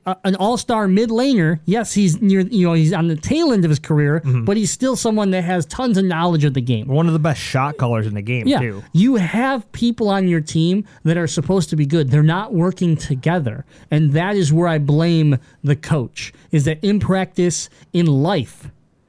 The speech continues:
Speaker 1: when they're at the house, when they're training, when they're eating together, when they're doing things,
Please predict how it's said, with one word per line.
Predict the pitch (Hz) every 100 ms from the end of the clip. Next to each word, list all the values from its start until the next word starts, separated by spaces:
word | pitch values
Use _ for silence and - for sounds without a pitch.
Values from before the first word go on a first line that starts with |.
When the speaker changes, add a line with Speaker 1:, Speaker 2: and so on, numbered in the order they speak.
| _ _ -
Speaker 1:
when | 156
they're | 160
at | 165 165
the | 170
house, | - 196 147 -
when | 143
they're | 151
training, | 147 - 196 196 147 127
when | 139
they're | 156 -
eating | 233 226 147
together, | 147 147 131
when | 135
they're | 151
doing | 202 240
things, | 170 131